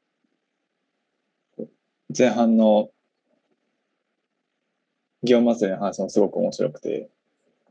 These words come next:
特に後半のそのや-、柳田国男の、えー、文章の引用のところ、「実際現代人は少しずつに興奮している。そして疲れてくると初めて以前の渋いという味わいを懐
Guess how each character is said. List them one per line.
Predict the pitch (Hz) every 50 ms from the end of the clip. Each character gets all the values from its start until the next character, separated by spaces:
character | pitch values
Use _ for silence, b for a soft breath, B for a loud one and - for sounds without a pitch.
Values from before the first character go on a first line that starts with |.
| _ _ _ _ - -
特 | - 156 151 131
に | 95 -
後 | - 139 143 143
半 | 151 143 139
の | 139 135
そ | 127 - 135
の | 127 123
や-、 | 120 120 123 131 139 147 -
柳 | - 123 120 131 135 135 139 135
田 | 139 135
国 | 135 - 131 131 127 127 123
男 | 120 120
の、 | 123 117 117 113 113 - _ _ _ _ _ _ _ _ _ _ _ _ _ _ _ _ -
え | 110 104 98 98 98 98 98 95 92 90 98 98 98 -
ー、 | 104
文 | 123 120 113
章 | 113 - 101 92
の | - -
引 | 104 104 107 110
用 | 107 104 104
の | 98
と | 101 101
こ | - 101
ろ、 | 104 95 104 107 - _ _ _ _ _ _ _ _ _ _ _ _ _ _ _ _ _ _ _ _ _ -
「実 | 123
際 | 123 - 139 131
現 | 139 139 143 147
代 | 156 143 127
人 | 117 107 98 95
は | 92
少 | - - - 127
し | 113 -
ず | 131 113
つ | - - - - 110
に | 98 98
興 | - - 113 107 -
奮 | - 110 101 -
し | -
て | - 98 90
い |
る。 | 78 - - - _
そ | - - 131
し | -
て | - 143 139 135 123
疲 | 113 - - 139
れ | 127
て | 113 127
く | - 127
る | 123 123
と | 131 135
初 | - 123 - 131
め | 113 104
て | - 107
以 | 107
前 | 104 98 95
の | 95 -
渋 | - - 123 120 117
い | 110 98
と | 98
い | 98 92
う | 98
味 | 95 107
わ | 101 98
い | 101 104
を |
懐 | 101 101 -